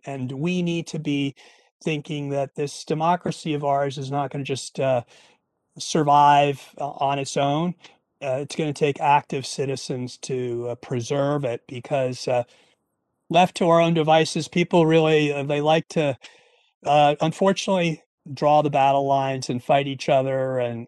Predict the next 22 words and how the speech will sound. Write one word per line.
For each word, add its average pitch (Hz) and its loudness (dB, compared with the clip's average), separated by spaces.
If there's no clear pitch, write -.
and 120 -10
diss 151 -6
each 139 -6
other. 135 2
And 123 -2
we 151 -4
need 165 0
systems 160 -2
to 131 -6
protect 151 0
us 139 0
from 143 -4
our 151 4
worst 151 0
instincts. 143 -6
And, 131 -4
um, 131 2
democracy 175 2
is 180 0
one 180 2
of 180 0
those, 175 2